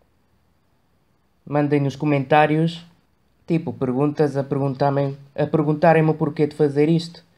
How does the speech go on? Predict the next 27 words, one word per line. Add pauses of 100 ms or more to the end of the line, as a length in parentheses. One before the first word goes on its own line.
(300)
e
de
querer
fazer
isto (160)
outra
vez. (340)
E
eu
explico
logo
tudo. (580)
Não
se
preocupem. (760)
E
enfim, (1400)
era
isto
apenas
o
que
eu
tinha
para
vos
dizer.